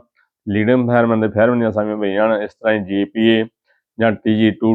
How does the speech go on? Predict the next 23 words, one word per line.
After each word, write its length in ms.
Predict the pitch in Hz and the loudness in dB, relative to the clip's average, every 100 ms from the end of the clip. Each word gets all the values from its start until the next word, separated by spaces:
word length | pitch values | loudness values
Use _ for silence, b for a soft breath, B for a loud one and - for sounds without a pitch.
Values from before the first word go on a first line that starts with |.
| 101 | 0
ਟੀ 140 | 107 | -2
ਜੀ 100 | 104 | 0
ਵਨ 200 | 104 107 | 0 0
ਦੀਆਂ 120 | 113 | 0
ਅਸਾਮੀਆਂ 340 | 110 110 101 101 | 0 -2 -2 -4
ਖਾਲੀਆਂ 220 | 101 104 | -4 -6
ਉਹ 80 | 107 | -6
ਭਰੀਆਂ 300 | 104 104 107 | -6 -4 -2
ਜਾਣ। 200 | 117 120 | -2 -2
ਅਸੀਂ 540 | 123 _ _ _ 107 | -6 _ _ _ -8
ਮੰਗ 260 | 104 110 127 | -2 -2 2
ਕਰਦੇ 200 | 120 107 | 2 0
ਹਾਂ 60 | 113 | -2
ਮੁੱਖ 100 | 104 | -6
ਮੰਤਰੀ 140 | 110 | -6
ਭਗਵੰਤ 340 | 110 107 92 107 | -2 -2 -2 -2
ਮਾਨ 260 | 110 110 | 0 0
ਤੋਂ 240 | 104 113 110 | 0 -2 -2
ਵੀ 640 | 113 _ _ _ _ 101 | -6 _ _ _ _ -2
ਜੋ 100 | 107 | -2
ਖਾਲੀ 340 | - 117 131 147 | 0 2 2 2
ਪਈਆਂ 260 | 120 117 | 2 0
ਅਸਾਮੀਆਂ 580 | 107 101 98 101 104 | 0 -2 -2 -2 -2